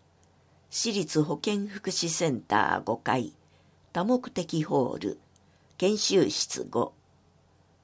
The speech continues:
二十歳以上の女性二十四人。申し込み順、参加無料です。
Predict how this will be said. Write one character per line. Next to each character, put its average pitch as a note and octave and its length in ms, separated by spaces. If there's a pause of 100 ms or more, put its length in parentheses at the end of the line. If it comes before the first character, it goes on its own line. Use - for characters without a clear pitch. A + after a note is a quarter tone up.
(340)
二 G3+ 120
十 B3 160
歳 G#3+ 540
以 A3+ 100
上 B2+ 360
の A2 180
女 B2 160
性 C3 480 (160)
二 B3 160
十 G#2+ 400 (100)
四 - 160
人。 C3+ 320 (960)
申 G3+ 160
し - 180
込 E3 120
み C#3 160
順、 A2+ 300 (540)
参 E3+ 320
加 E3+ 200
無 C3+ 160
料 A#2+ 280
で F2+ 140
す。 - 260